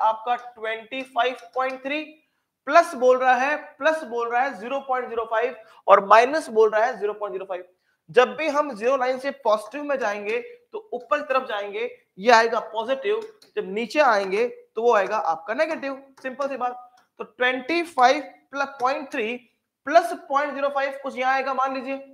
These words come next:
कुछ यहाँ आएगा, सपोज कीजिए ये यहाँ आ गया, ट्वेंटी फ़ाइव पॉइंट थ्री प्लस पॉइंट ज़ीरो फ़ाइव और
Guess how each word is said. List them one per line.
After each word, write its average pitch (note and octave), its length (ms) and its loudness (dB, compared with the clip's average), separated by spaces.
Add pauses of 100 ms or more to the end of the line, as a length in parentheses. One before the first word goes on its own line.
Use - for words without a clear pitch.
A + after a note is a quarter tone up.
(640)
कुछ C4 140 -8
यहाँ C4 200 2
आएगा, C4 240 0 (160)
सपोज B3 260 -4
कीजिए C4 240 -6
ये B3+ 140 -8
यहाँ B3 180 -2
आ B3+ 40 -2
गया, B3+ 160 -6 (540)
ट्वेंटी A#3+ 400 -2
फ़ाइव B3+ 420 0 (160)
पॉइंट B3+ 420 -4
थ्री A#3 260 -4 (580)
प्लस C4+ 360 4
पॉइंट B3+ 220 0
ज़ीरो B3+ 160 0
फ़ाइव B3+ 280 -2 (540)
और G#3 120 2